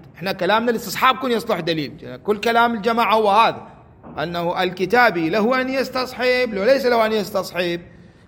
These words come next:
فكيف يدعي الكتابي أن الاستقراء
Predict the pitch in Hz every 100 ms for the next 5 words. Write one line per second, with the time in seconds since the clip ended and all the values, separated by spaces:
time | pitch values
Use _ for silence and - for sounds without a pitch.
0 | - 190 269 277 269 254 214 202 226 220
1 | 220 226 214 175 160 - 208 208 208 214
2 | 214 208 214 202 226 208 147 -